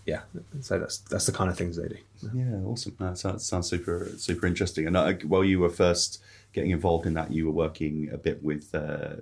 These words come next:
Speaker 2: with J L R, so within InMotion. So another
Speaker 1: Yeah.
Speaker 2: thing we wanted to, to touch on. Um, but again, maybe tell us a bit about that role, 'cause it was interesting, again, also at work, operating in London. And, uh,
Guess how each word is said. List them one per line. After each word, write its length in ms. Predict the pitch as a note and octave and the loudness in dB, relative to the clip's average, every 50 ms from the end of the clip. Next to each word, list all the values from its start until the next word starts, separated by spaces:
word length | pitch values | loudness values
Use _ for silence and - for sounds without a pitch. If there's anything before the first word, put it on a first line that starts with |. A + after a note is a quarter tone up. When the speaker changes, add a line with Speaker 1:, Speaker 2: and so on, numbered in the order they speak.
| - - | -12 -8
Speaker 2:
with 140 | - D#2+ - | -8 -6 -2
J 120 | D#2+ D#2 | -2 0
L 160 | D#2+ D#2+ E2 | 0 0 0
R, 160 | F2+ G#2 G#2+ - | -2 -4 -6 -6
so 160 | - D#2+ D#2 | -4 -4 -2
within 420 | D#2 D#2+ D2+ D#2+ D2 D2+ D2+ D#2 | -2 -2 -2 -2 -2 -2 -4 -4
InMotion. 600 | - - D#2+ D#2 D#2+ D#2+ E2 E2 - F#2+ F#2 F2 | -2 -2 -2 0 0 -2 -2 -2 -4 -6 -6 -6
So 100 | - D#2 | -4 -2
another 180 | D#2 D#2 D2+ D#2+ | 0 2 4 4
Speaker 1:
Yeah. 80 | D#2+ | 4
Speaker 2:
thing 100 | - D#2+ | 4 2
we 80 | D#2+ D2+ | 0 0
wanted 200 | D#2 D2+ D2 - | 0 -2 -4 -4
to, 160 | - D2+ D2 - - - - - - - - _ - | -4 -6 -6 -8 -10 -20 -20 -20 -20 -20 -20 _ -10
to 80 | - E2+ | -8 -4
touch 280 | - - C#2+ - - | -2 -2 -2 -2 -2
on. 260 | - D#2 D2+ D2+ E2+ - | -2 -2 -2 -4 -6 -8
Um, 560 | - D#2+ D2+ D2+ D2+ D2+ D2 D2+ D2+ D2+ D2 - - - - - _ - | -6 -4 -2 -2 0 0 0 0 0 0 -2 -6 -14 -20 -20 -8 _ 0
but 120 | E2 - | 2 2
again, 400 | - E2+ D#2+ E2 D#2 D#2+ - - F#2 | 4 4 2 4 2 2 0 2 2
maybe 200 | F2 E2+ D#2+ D#2 | 2 2 2 2
tell 160 | - - E2 | 0 0 0
us 120 | D#2+ - | 0 0
a 40 | - | 0
bit 140 | D#2 E2+ D2+ | 0 2 2
about 400 | - - E2 D#2 D#2 - - - | 2 4 4 4 4 2 2 2
that 180 | F2+ F2 - F2 | 2 4 4 4
role, 140 | E2+ D2 | 4 4
'cause 80 | - - | 2 0
it 60 | D#2 | -2
was 80 | D#2 E2+ | 0 0
interesting, 500 | D#2+ D#2 D#2 D#2 - - F2 D#2+ D2+ D2+ | -2 0 -2 -4 -2 0 0 2 2 0
again, 240 | D2 D2+ D2 D2+ D#2 | -2 -4 -4 -4 -2
also 360 | D2 D#2+ D#2 - - D#2 D2+ | -2 -2 -2 -2 -2 -4 -2
at 100 | D#2 - | -2 -2
work, 220 | D#2 E2 D2+ - - | 0 0 0 -2 -2
operating 420 | - - - D#2+ D2+ D2+ - D#2 | -6 -4 -2 -2 -2 -2 -4 -6
in 80 | D2+ D#2 | -6 -6
London. 320 | D#2 D2 D2+ D2+ D2 D2 D2 | -6 -6 -6 -6 -6 -6 -8
And, 200 | C#2+ D2 D2+ | -8 -8 -10
uh, 40 | D2+ | -10